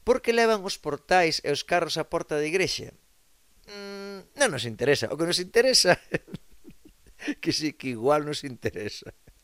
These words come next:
Pero antes hai que leválos á porta da igrexa. Un carro, dirás ti, "Vas tirando del". Sí, pero se a igrexa está lá arriba no monte, <laughs> bueno.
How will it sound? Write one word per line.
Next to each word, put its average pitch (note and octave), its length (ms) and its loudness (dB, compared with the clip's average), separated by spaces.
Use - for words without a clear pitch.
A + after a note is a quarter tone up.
Pero C#3+ 380 6
antes G#3+ 640 4
hai F#3 220 4
que D#3+ 100 0
leválos B2+ 480 2
á A2 80 -4
porta G#2+ 320 -4
da G2+ 80 -4
igrexa. A#2 540 -2
Un E3+ 160 -4
carro, G#3+ 400 6
dirás D#3 240 2
ti, B2+ 80 -4
"Vas F3 240 2
tirando C#3 320 4
del". C3+ 400 0
Sí, G#3 240 -2
pero A#2+ 240 -4
se B2 80 -8
a B2+ 80 -4
igrexa E3+ 240 -4
está E3+ 240 -4
lá F3 160 -2
arriba E3+ 240 -2
no E3+ 80 -8
monte, A3+ 400 -10
<laughs> - 260 -18
bueno. F3+ 240 0